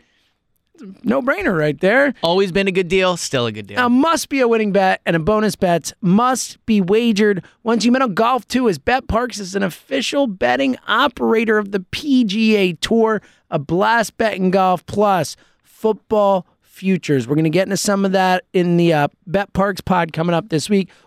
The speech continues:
Speaker 1: We'll talk some football futures, maybe some potential who's gonna win it all in baseball. There's so much to bet on, so much fun stuff. It's a blast. Join us and download the BetParks Casino and Sportsbook app right now. Bet parks dot com has all the terms and conditions. New users and winning bets only. Sports bonus bet must be wagered once.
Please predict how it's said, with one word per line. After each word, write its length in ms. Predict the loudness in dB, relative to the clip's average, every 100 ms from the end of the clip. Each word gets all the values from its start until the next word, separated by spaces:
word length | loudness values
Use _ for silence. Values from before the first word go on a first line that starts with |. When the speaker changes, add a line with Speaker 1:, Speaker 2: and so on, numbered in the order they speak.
| _
Speaker 1:
We'll 80 | -4
talk 180 | -4 -4
some 100 | -6
football 300 | -2 -2 -2
futures, 380 | -4 -2 -2
maybe 280 | 0 2 2
some 240 | 0 -2 -4 _ _
potential 500 | -6 -4 -4 0 2
who's 160 | 2 2
gonna 180 | 2 0
win 120 | 0
it 100 | 2
all 140 | 2
in 100 | 0
baseball. 540 | 0 -2 -2 -2 -2 -2 _ _
There's 220 | -2 0
so 160 | 0 0
much 200 | -2 -4
to 80 | -6
bet 240 | -2 0 2
on, 260 | 0 -2
so 300 | -4 0 0
much 200 | 0 -2
fun 280 | 0 0 0
stuff. 280 | 0 -2 -2
It's 140 | -6
a 40 | -4
blast. 380 | 0 0 0 -2
Join 300 | 0 0 0
us 240 | -2 -4 -12 _ _
and 160 | -2 0
download 380 | 0 0 0 0
the 60 |
BetParks 500 | -2 -2 0 -2 -2
Casino 320 | -6 0 0
and 120 | 0 -2
Sportsbook 360 | -4 -2 -2
app 200 | 0 -2 _
right 400 | -6 -2 -2 -2
now. 220 | -2 0
Bet 240 | 0 -2 0
parks 220 | -4 -2
dot 180 | -4 -2
com 220 | -2 0
has 120 | -2
all 280 | 0 0 0
the 60 |
terms 280 | 0 0 0
and 60 | -2
conditions. 480 | 0 0 -2 -8 0
New 100 | 2
users 300 | 4 2 2
and 120 | 0
winning 180 | 0 0
bets 220 | 0 -4
only. 200 | -6 -6 -8
Sports 400 | -8 -6 -6 -8
bonus 400 | -4 0 0 -2
bet 360 | 0 0 0
must 360 | -6 -4 -4 -4
be 100 | -2
wagered 360 | 0 0 -2
once. 260 | -2 -2